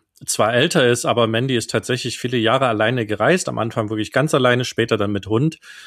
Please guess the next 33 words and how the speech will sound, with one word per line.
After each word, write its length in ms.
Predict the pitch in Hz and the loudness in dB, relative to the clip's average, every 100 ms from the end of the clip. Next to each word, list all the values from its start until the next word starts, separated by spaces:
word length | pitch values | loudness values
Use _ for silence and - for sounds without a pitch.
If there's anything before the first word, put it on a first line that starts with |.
| - _ | -20 _
Und 240 | - 110 104 | 0 0 4
da 140 | 107 | 2
könntest 480 | - 113 113 123 - | 2 -2 -4 -4 0
du, 320 | 117 117 120 - | 2 4 2 0
liebe 260 | 117 117 | -4 -4
Birgit, 320 | 107 113 113 - | 0 0 0 0
falls 280 | 104 101 | 0 0
du 60 | - | -2
uns 300 | 110 101 - | -4 -4 -4
weiterhin 420 | 107 104 113 101 | 0 2 2 0
hörst, 360 | 98 104 - - | 0 -2 -2 -4
äh, 220 | 107 101 | -4 -4
auch 260 | - 104 98 | -2 -4 -2
natürlich 420 | 101 - 101 95 | -6 -4 -6 -6
noch 140 | 101 | -6
mal 180 | 95 98 | -4 -4
reinhören 640 | 98 95 107 104 104 98 101 | 0 0 0 0 0 0 -2
und 280 | 131 101 110 | -4 -4 -6
dich 100 | - | -2
da 140 | 104 | -2
noch 100 | 113 | 0
mal 80 | 107 | -2
inspirieren 400 | 107 - 120 120 | -4 -2 0 2
lassen. 240 | 113 110 | 2 2
Mandy 220 | 107 117 | 0 0
hat 180 | 110 110 | 0 0
auch 160 | 120 - | -2 -2
nämlich 240 | 120 107 | -4 -4
ein 80 | 110 | -4
Buch 220 | 160 156 | -2 -2
geschrieben 380 | - - 127 120 | -2 0 0 0
zum 180 | - 110 | -4 -2
Thema, 340 | 131 117 117 | 0 2 0